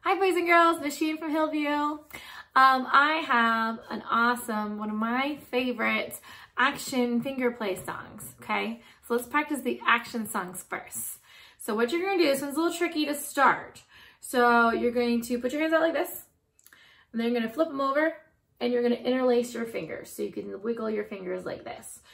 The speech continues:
So this is how the song starts. So let's review that again. Hands out, back to back, so your thumbs are down, and then interlace your fingers and wiggle. There you go.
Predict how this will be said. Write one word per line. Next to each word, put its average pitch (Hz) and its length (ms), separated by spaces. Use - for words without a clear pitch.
So 277 200
this 339 100
is 330 60
how 339 80
the 311 100
song 247 320
starts. - 580
So - 260
let's 226 180
review 247 240
that 262 120
again. 233 500
Hands 226 240
out, 330 280
back 220 220
to 240 80
back, 277 220
so 254 100
your 208 160
thumbs 220 280
are 208 120
down, 247 340
and 220 220
then 208 320
interlace 226 460
your 220 80
fingers 208 400
and 208 140
wiggle. - 320
There - 120
you - 120
go. - 80